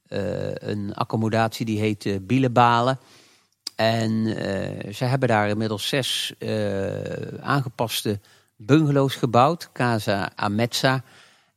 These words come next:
En hebben dus nu, eh, in de afgelopen jaren geprobeerd...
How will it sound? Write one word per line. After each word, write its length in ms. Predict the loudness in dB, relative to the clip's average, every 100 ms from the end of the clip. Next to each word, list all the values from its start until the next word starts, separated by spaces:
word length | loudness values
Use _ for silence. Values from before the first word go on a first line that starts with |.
| 0
En 380 | 2 4 4 2
hebben 380 | 4 4 4
dus 200 | 2 4
nu, 340 | 6 8 6 0 _ _ -4
eh, 440 | 0 2 2 0
in 180 | -2 0
de 100 | 2
afgelopen 500 | 2 4 2 4 4
jaren 420 | 4 6 4 2
geprobeerd... 800 | -4 -8 -6 0 2 2 0 -6